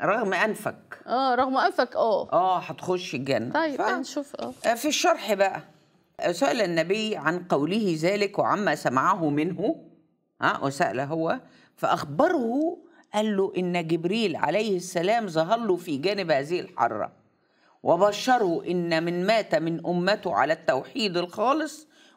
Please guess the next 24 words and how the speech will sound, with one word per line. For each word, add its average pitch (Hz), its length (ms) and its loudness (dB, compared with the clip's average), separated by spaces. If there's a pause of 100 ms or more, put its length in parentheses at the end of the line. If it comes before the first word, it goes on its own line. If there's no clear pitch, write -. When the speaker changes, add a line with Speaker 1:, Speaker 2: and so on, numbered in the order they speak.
Speaker 1:
ولا 190 280 4
يشرك 185 400 -2
بالله 180 360 0
شيئًا - 480 -2
أدخله 196 440 0
الله 170 200 2
عز 202 340 0
وجل 170 420 0
الجنة". 117 500 -2 (400)
فقال 269 460 2
النبي 180 600 2
لجبريل: 165 840 -2 (260)
"وإن 170 300 0
زنى 175 360 0 (300)
وإن 180 260 0
سرق؟" 220 380 2 (160)
يعني 131 260 0
النبي 190 320 2
كان 185 280 2
بإيه؟ 180 440 0 (300)
برضه 180 340 2
مستغرب 202 720 2
من 196 220 -4
جبريل، 196 720 -2